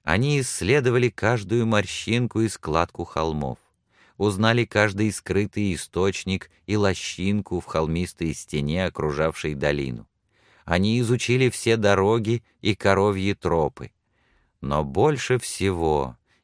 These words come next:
их восхищало пробираться по самым диким и непроходимым местам, где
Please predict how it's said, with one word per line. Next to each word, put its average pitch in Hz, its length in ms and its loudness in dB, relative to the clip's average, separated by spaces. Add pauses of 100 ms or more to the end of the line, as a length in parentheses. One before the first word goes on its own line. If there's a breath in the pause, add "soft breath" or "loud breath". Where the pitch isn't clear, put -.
их 120 220 0
восхищало 107 880 0
пробираться 92 800 0
по 85 160 0
самым 101 600 0
диким 120 580 0
и 120 60 0
непроходимым 101 880 2
местам, 92 800 0 (420 soft breath)
где 92 220 -2